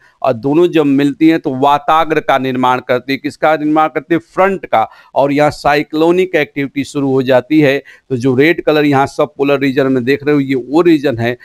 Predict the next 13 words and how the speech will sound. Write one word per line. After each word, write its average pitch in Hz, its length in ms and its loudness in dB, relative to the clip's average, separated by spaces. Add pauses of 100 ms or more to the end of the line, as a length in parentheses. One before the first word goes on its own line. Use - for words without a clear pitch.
(200)
जहाँ 139 280 0
पर 151 240 -4
टेम्परेट 147 640 0
साइक्लोन 131 760 0
विकसित 120 460 -4
होते 127 200 -4
हैं। 123 100 0
क्या 147 200 0
विकसित 151 400 -2
होते 160 240 0
हैं? 180 140 0 (340)
टेम्परेट 139 500 0
साइक्लोन। 139 720 0